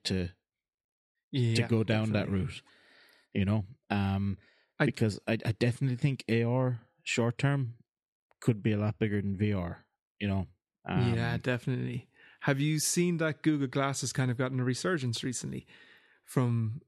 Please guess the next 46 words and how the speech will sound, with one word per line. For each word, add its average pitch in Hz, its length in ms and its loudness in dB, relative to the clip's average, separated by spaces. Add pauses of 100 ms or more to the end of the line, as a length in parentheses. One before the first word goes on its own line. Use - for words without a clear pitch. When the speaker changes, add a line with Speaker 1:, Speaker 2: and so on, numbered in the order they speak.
(120)
Speaker 2:
um, 113 520 0 (420)
like, 151 100 2
people 170 220 2
who 156 80 2
work 147 180 0
on 135 80 2
machines 131 400 0
and 123 100 -2
engineers, 123 440 0
so 127 320 0 (420)
they 139 120 2
can 127 100 0
be 127 100 4
looking 123 300 0
at 123 340 -4
a - 40 0
machine 127 480 0
and, 127 360 -8 (460)
okay, 127 160 2
they 120 80 0
have 123 180 0
to - 80 -6
fix 139 200 0
a 139 40 -2
part 139 280 -2
on 151 160 0
it, - 220 -4 (160)
so - 180 -4
they 135 100 0
can 139 120 -2
look 156 100 -2
at - 20 -10
the 139 60 -2
machine 131 280 0
and 120 120 -2
see 131 180 -2
where 127 260 -2
the 120 60 -4
part 123 320 -2
exactly 127 520 -2
is 123 300 -8
or 139 80 -2
where 123 140 2
the 120 60 -2
defect 123 420 -2
is. 127 220 -8